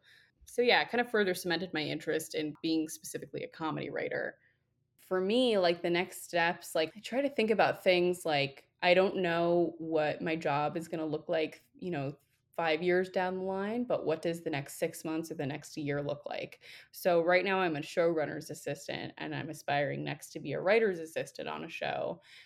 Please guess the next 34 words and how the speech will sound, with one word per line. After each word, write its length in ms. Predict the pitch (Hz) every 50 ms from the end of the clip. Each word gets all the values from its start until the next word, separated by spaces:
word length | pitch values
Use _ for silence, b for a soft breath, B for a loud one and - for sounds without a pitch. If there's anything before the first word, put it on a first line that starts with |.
| B -
And 120 | 180 180
hopefully 340 | 190 208 202 202 - 196 180
after 260 | 170 170 175 175 170
that, 480 | 165 156 147 147 143 143 135 - - -
that 220 | - 160 147 -
would 320 | - 143 147 147 147 139 - - _ _ _ _ _ _
push 300 | _ - 196 180 175 -
me 240 | 196 175 165 160 165 165 - -
to 300 | 175 160 156 156 156 147
becoming 520 | 151 165 165 - - 185 175 175 175 160
a 80 | 151 143
writer. 480 | 143 147 147 - - - - - 170 175
But 180 | 185 180 185 -
the 100 | 190 190
thing 260 | 190 - 277 285 285
is, 240 | 294 285 220 190 -
is 160 | 170 160 160
that 420 | 160 151 151 156 156 151 - - b b b b b b b b b b _ _ _ _
you 260 | - 170 175 190 208
could 600 | 208 - - 220 214 202 208 208 202 196 190 - - - _ _ _ 175 175 - _
get 220 | - 175 - - -
staffed 580 | - - - 165 156 165 175 202 226 226 -
and 180 | 185 170 160 160
not 240 | 160 160 151 - 170
have 220 | 170 170 165 160
ever 240 | 160 - - 151 160
been 180 | 185 202 202
a 40 | 214
showrunner's 560 | 208 - - 208 202 202 208 214 220 214 202
assistant 440 | 208 202 - - 208 - - 220 208
or 140 | 202 196 196
a 40 | 190
writer's 380 | 185 180 175 175 180 190 185
assistant, 640 | 196 196 - - 208 214 - - 254 269 285 285